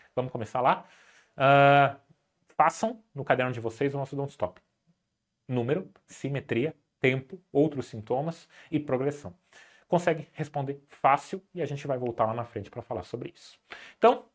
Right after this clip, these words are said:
vamos fazer clínica. Então, a clínica, vamos lembrar do don't stop pra ficar fácil pra vocês guardarem esse diagnóstico sindrômico que a questão trouxe. Eu tenho aqui um quadro de poliartrite. É claro que eu posso ter uma oligoartrite ou uma monoartrite em quadros muito iniciais,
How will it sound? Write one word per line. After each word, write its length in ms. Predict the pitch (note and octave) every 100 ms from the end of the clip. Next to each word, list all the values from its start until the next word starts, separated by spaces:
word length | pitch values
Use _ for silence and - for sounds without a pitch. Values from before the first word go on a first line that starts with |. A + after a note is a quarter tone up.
| -
vamos 180 | D#3+
fazer 400 | D#3+ C3+ D3+ D3 _ -
clínica. 400 | F#3 G#3 G#3 G3 - -
Então, 140 | - A#3
a 80 | A3
clínica, 640 | - F#3 G#3+ C#3 - G#2+ - -
vamos 240 | F#3 G#3+ -
lembrar 280 | D#3+ D3 D3
do 80 |
don't 180 | C#3+ C#3
stop 260 | - D#3+ E3
pra 140 | D#3
ficar 160 | D3 D3+
fácil 260 | - D3+ -
pra 100 | D3
vocês 240 | C#3 D3
guardarem 440 | C#3+ C3+ C3 C#3+ C#3+
esse 140 | C#3+
diagnóstico 420 | C3 B2+ C3 -
sindrômico 440 | - B2+ B2 B2 -
que 80 |
a 20 | B2
questão 300 | B2+ - C#3
trouxe. 400 | A2 F#2 - _ - -
Eu 80 | C#3
tenho 160 | - E3
aqui 320 | E3 F3 - _ -
um 120 | D3+
quadro 280 | D#3 D3 D3
de 80 |
poliartrite. 720 | D3 D#3 D3+ D3 A#2 G#2+ - - - - -
É 100 | -
claro 640 | C3+ - D3 B2 D3+ D3 C3
que 80 |
eu 60 | A#2+
posso 260 | - B2+ B2
ter 140 | C3
uma 160 | D3+ C3+
oligoartrite 640 | C#3 C3+ A2 - C#3+ C#3+
ou 80 | B2+
uma 80 | C#3
monoartrite 540 | C3+ C3 A2+ C#3 C#3+
em 40 | C#3+
quadros 280 | C#3+ C#3+
muito 260 | B2+ D3+ E3+
iniciais, 500 | F3 F3 D3 A#2 -